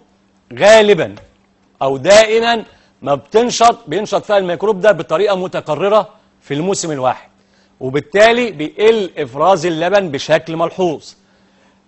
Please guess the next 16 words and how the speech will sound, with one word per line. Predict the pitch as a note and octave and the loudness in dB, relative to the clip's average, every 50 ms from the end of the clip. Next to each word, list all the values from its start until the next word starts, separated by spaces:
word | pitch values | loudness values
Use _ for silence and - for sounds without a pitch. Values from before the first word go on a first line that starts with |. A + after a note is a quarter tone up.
| _ _ _ _ _ _ _ _ _ _ _ - | _ _ _ _ _ _ _ _ _ _ _ -6
كمان | D3 D3+ F3 G#3 A3 A3+ G3 C#3+ A#2+ - _ _ _ _ _ _ | -4 0 2 4 4 4 2 0 -2 -10 _ _ _ _ _ _
إن | D3+ D3 C#3+ C#3+ | -10 -8 -8 -6
تلك | - A#3+ C4 B3 - A3+ | -2 -2 -2 -2 -2 -4
الح-، | G3+ D#3+ - - | -4 -4 -4 -4
الحيوانات | D#3+ D#3+ D3+ - D3 D3 C#3 - - E3 E3 F3+ G#3+ A#3 A3 | -2 -2 -2 -2 -4 -6 -6 -4 0 0 0 2 2 0 0
دي | E3 E3 F#3+ E3+ | 0 -2 -2 -2
المصابة | D#3 D#3 D#3 D3 - G#3+ A#3 A#3+ B3 C4 B3+ - - _ _ _ _ _ _ _ - | -2 -2 -4 -4 2 4 4 4 4 4 0 0 -6 _ _ _ _ _ _ _ -12
لازم | D3 D3+ F3 G3 G#3 A3 G#3+ F3 E3 G#3 G#3 F#3+ - _ _ _ - | -6 0 2 4 6 6 4 2 -2 -4 -6 -6 -10 _ _ _ -10
يستلزم | C3+ C#3 B2+ - - F3+ F#3+ G3+ G3 D#3+ D3+ F#3 G3+ F#3+ D#3 | -10 -10 -10 -8 -2 0 0 0 0 -4 -6 -8 -8 -8 -8
تجفيفها | - D3+ C#3 A#2 _ F#3+ G3 - - E3+ - - | -8 -10 -10 -8 _ -10 -10 -8 -8 -12 -4 -4
قبل | E3+ D3+ D3+ | -4 -4 -4
العلاج، | D3+ A#2+ G#2 G#2+ G2 F2+ F#2+ _ _ _ _ _ _ _ _ _ _ _ _ _ _ _ _ - | -6 -6 -8 -8 -12 -16 _ _ _ _ _ _ _ _ _ _ _ _ _ _ _ _ _ 0
قبل | F3+ G3 F#3 F#3 E3 | 0 0 0 -2 -4
ما | D#3+ D#3 | -6 -6
تعال-، | - D3+ B2+ D3 E3+ G3 F#3+ - | -4 -2 -2 -2 -2 -4 -8 -6
تعالج | E3+ D3+ F3+ A3+ C4 C4+ A3+ | -2 0 0 0 0 -2 -6